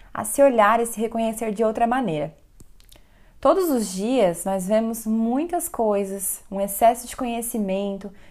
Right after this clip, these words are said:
que muitas vezes nos esgota, causa ansiedade e apo-, e até exaustão. Como consequência disso, nós passamos a nos perguntar: "Por quê? Como? Pra onde?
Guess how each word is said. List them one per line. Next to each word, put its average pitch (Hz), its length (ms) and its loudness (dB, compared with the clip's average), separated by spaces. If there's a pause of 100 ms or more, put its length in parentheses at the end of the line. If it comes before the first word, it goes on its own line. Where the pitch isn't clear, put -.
(140)
que 226 100 -6
muitas 254 340 0
vezes 226 220 -2
nos 254 200 -4
esgota, 233 840 4
causa 202 340 0
ansiedade 185 920 -2 (360)
e 196 80 -2
apo-, 190 380 4
e 208 140 2
até 226 500 6
exaustão. 233 540 0 (680)
Como 208 240 0
consequência 214 500 0
disso, 190 520 -4 (420)
nós 214 160 2
passamos 240 320 0
a 240 80 6
nos 240 140 0
perguntar: 233 720 0 (360)
"Por 320 140 -4
quê? 240 560 4 (220)
Como? 202 640 4 (160)
Pra 220 180 4
onde? 190 640 0